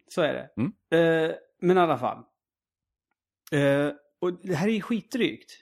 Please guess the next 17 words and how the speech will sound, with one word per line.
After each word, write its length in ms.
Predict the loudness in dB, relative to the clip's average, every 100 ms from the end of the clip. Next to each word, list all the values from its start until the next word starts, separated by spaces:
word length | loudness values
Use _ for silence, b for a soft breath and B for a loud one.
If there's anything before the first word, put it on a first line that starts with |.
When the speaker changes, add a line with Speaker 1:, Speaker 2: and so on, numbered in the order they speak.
| _ -4
Speaker 1:
Eh, 60 |
men 400 | -2 -2 -2 2
jag 140 | 4 4
har 80 |
varit 240 | 2 2 2
duktig 340 | 0 -2 -2
liksom 260 | -2 0 -2
den 100 | 0
här 120 | 0
veckan, 280 | -2 -4 0
för 100 | 0
att 120 | 0
liksom, 300 | -4 -4 -2
jag 80 | -2
har 140 | 0 0
ju 120 | 0
liksom, 600 | -2 -4 -4 -2 -6